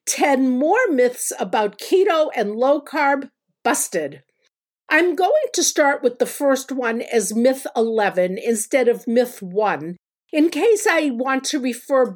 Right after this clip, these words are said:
back to it at some point, and there won't be any confusion which broadcast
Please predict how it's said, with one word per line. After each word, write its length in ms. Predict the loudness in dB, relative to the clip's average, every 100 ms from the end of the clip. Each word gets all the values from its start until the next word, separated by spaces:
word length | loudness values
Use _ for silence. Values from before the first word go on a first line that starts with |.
| -2
back 300 | 0 0 -2
to 180 | -2 0
it 80 | 2
at 140 | 0
some 340 | -2 -2 -2 -4
point, 520 | -8 -8 -8 -10 -14 -14 _ _
and 180 | 2 4
there 140 | 4
won't 420 | 2 2 2 2 -2
be 220 | -4 0
any 300 | 0 0 0
confusion 840 | 0 0 -2 -2 0 2 0 2
which 340 | 0 0 -6 0
broadcast 720 | 2 2 0 0 0 -2